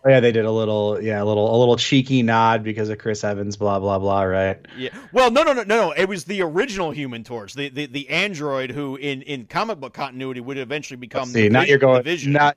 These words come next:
Speaker 1: now you have, yep, you, you have completely gone over my head now. Now we
Speaker 2: Well,
Speaker 1: have
Speaker 2: uh,
Speaker 1: gotten
Speaker 2: okay.
Speaker 1: way
Speaker 2: Uh,
Speaker 1: too deeper
Speaker 2: uh, I'll
Speaker 1: than
Speaker 2: tell
Speaker 1: I
Speaker 2: you
Speaker 1: could go.
Speaker 2: about it
Speaker 1: I didn't, I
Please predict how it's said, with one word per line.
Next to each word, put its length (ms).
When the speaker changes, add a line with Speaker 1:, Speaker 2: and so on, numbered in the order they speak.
Speaker 1:
now 140
you 200
have, 300
yep, 280
you, 180
you 180
have 180
completely 540
gone 180
over 180
my 140
head 260
now. 380
Now 220
we 80
Speaker 2:
Well, 160
Speaker 1:
have 80
Speaker 2:
uh, 180
Speaker 1:
gotten 160
Speaker 2:
okay. 200
Speaker 1:
way 140
Speaker 2:
Uh, 200
Speaker 1:
too 140
deeper 440
Speaker 2:
uh, 460
I'll 120
Speaker 1:
than 80
Speaker 2:
tell 80
Speaker 1:
I 20
Speaker 2:
you 80
Speaker 1:
could 60
go. 40
Speaker 2:
about 160
it 180
Speaker 1:
I 60
didn't, 140
I 40